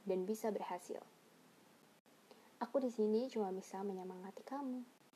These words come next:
Karena tentu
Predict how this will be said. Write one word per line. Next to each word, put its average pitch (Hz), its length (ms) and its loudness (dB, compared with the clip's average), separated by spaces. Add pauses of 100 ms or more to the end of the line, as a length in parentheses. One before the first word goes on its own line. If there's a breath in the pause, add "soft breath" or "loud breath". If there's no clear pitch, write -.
(1300)
Karena 190 240 -6
tentu 208 560 0